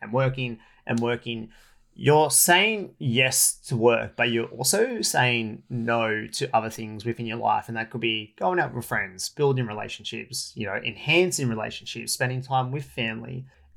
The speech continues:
And I think it's only when you reach, like, a point of failure do you,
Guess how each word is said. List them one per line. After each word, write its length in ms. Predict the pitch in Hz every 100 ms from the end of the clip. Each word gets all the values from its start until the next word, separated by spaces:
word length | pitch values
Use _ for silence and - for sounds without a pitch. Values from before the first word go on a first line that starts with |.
| -
And 260 | 123 131 131 _ _ -
I 60 | -
think 200 | 208 - _ _
it's 140 | 160 185
only 240 | 165 190
when 120 | 208 196
you 200 | 156 117
reach, 320 | 117 131 143
like, 140 | 127
a 40 | 117
point 300 | - 127 117
of 80 |
failure 680 | - - - 110 110 123 196
do 200 | - 113
you, 500 | 107 110 110 107 113